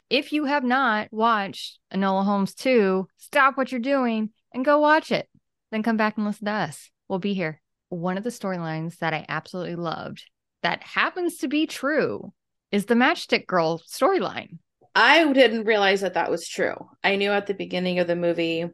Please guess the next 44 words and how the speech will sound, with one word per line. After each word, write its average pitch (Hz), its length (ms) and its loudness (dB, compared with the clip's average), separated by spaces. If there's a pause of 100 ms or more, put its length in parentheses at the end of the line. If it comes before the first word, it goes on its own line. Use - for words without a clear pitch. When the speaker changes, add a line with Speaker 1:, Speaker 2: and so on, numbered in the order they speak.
(140)
Speaker 2:
they 196 220 2
had 175 520 2
that 180 240 0
little 170 480 0 (220)
note 180 440 0
saying 170 440 -6
that 160 320 -4 (120)
some - 280 -2
of 175 120 2
it 180 140 4
was 180 160 -4
true, 180 500 4 (440)
at 175 160 0
least 170 220 -2
the 170 80 -4
important 170 420 -2
parts - 260 2
were 196 60 2
true. 240 400 -2 (560)
Me 190 260 6
being 185 320 4
all 175 160 6
about 165 240 4
research 170 400 -2
and 160 80 -8
writing, 175 400 4
I - 60 -10
was 160 100 -12
like, 147 180 -12
"All 180 120 6
right." 175 260 8
And 170 60 -2
I 170 80 4
went 170 140 4
into 170 280 -2
it. 151 320 -4
And 170 720 0 (120)
yeah, 190 340 -2
Sarah 214 400 4
Chapman 208 720 0 (380)
is 185 360 2
an 185 220 -8 (120)
actual 185 520 0
person. 180 540 -4